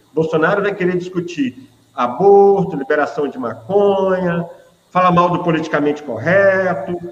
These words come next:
acho eu. Ele não tem muito o que apresentar. Concordo com o Mário de que o Bolsonaro não é responsável sozinho por isso. Governadores, prefeitos,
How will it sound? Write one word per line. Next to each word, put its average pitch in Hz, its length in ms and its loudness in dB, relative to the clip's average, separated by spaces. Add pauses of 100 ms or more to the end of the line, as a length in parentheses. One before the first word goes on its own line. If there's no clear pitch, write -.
(200)
acho 170 500 -2
eu. 156 520 2
Ele 165 160 0
não 226 180 4
tem 240 160 -2
muito 214 400 -2
o 240 80 -10
que 214 180 -8
apresentar. 226 1000 -4 (200)
Concordo 240 540 0
com 156 120 -2
o 139 60 -2
Mário 147 420 0 (120)
de 165 60 -12
que 165 100 -14
o 196 60 -12
Bolsonaro 185 560 0
não 202 120 0
é 190 40 -4
responsável 170 560 -6
sozinho 165 420 -6
por 208 220 -6
isso. - 280 -4 (280)
Governadores, 156 880 2
prefeitos, 151 840 -2